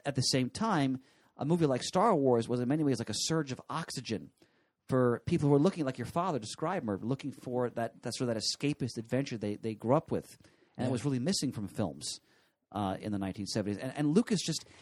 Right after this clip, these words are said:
Speaker 1: he just hit things at just the right moment. I mean, Star Wars comes out years later. It might get lost in other,
Speaker 2: Mm-hmm.
Speaker 1: uh, special
Speaker 2: Yeah.
Speaker 1: effect laden films. Um, years before, it'll look ridiculous and clunky and the effects won't work. It was just the right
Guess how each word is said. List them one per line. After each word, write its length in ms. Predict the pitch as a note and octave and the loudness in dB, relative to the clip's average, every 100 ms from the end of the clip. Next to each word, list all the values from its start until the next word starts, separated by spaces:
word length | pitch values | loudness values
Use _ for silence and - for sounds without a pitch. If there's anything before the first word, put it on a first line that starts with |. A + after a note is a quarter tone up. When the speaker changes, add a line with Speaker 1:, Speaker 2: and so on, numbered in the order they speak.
| _ | _
Speaker 1:
he 100 | - | -6
just 220 | G3 G#3+ - | -2 -2 -2
hit 180 | - | -6
things 300 | - D#3+ C3+ | -4 -4 -4
at 80 | A#2+ _ - | -6 _ -6
just 500 | - A#3+ A3+ - - | 0 2 0 -2 -6
the 80 | F3+ | -6
right 360 | D#3+ F3 F3 - | -2 0 0 -4
moment. 380 | D#3 F#3 C#3 F#2 - - _ | -2 0 0 -4 -12 -20 _
I 60 | D3 | 2
mean, 100 | D3+ | 4
Star 260 | - G3 G3+ | 6 6 8
Wars 200 | G3 - | 6 4
comes 260 | F3+ D#3+ | -2 2
out 180 | E3 - | 2 2
years 300 | C#3+ D#3+ C3+ | 2 2 2
later. 400 | C3+ D3+ D#3 C3 | 0 2 0 -2
It 80 | C#3+ | -2
might 160 | D3 C#3+ | -2 0
get 140 | C3+ | -2
lost 420 | A#2+ C#3+ D3+ C3+ | 4 6 6 4
in 60 | B2 | -2
other, 320 | C3+ D3 B2+ | -2 -2 0
Speaker 2:
Mm-hmm. 220 | D#3 F3 G3+ - _ _ _ | 2 2 2 -2 _ _ _
Speaker 1:
uh, 40 | - | -4
special 340 | - E3+ B2+ | 4 4 4
Speaker 2:
Yeah. 80 | A2+ | -4
Speaker 1:
effect 240 | C3 A#2 | -4 -2
laden 220 | A#2+ A2 F#2+ | -2 -2 -2
films. 480 | B2 G2+ E2+ - - _ _ _ - | -2 -4 -6 -12 -16 _ _ _ -6
Um, 420 | B2+ A#2 A2+ A#2 _ _ _ _ - | -4 -2 -4 -10 _ _ _ _ -4
years 240 | D#3+ F3 | 2 4
before, 380 | D3+ - E3+ F#3+ | 2 0 2 2
it'll 160 | D#3 D3+ | 2 0
look 120 | C#3+ | 0
ridiculous 540 | C3+ D#3+ - D3 D#3 B2+ | -2 -4 -6 -4 -4 -4
and 100 | B2 | -6
clunky 460 | - C#3+ C3+ C3 | 0 0 0 -4
and 100 | B2 | -2
the 40 | A#2 | -4
effects 420 | - C3 - - | -4 -6 -6 -12
won't 220 | - B2+ C3+ | -8 -8 0
work. 280 | C3 G2 - | 0 -2 -6
It 80 | C#3 | -4
was 200 | A2 - - | -4 -8 -8
just 440 | - C3 A#2+ - - - | -2 0 -2 -10 -16 -8
the 80 | A2 | -4
right 320 | G#2+ G2 | -4 -4